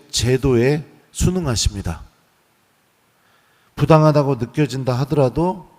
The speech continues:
그 제도에 예수님께서도 그 사회적인 의무를, 어, 당연하게 이행을 하시게 되죠. 여기서 우리가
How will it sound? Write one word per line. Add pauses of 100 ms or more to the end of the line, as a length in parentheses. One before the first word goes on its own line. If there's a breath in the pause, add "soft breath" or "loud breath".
(160)
그
제도에
예수님께서도 (220)
그
사회적인
의무를, (360 loud breath)
어, (1400)
당연하게
이행을
하시게
되죠. (720 soft breath)
여기서
우리가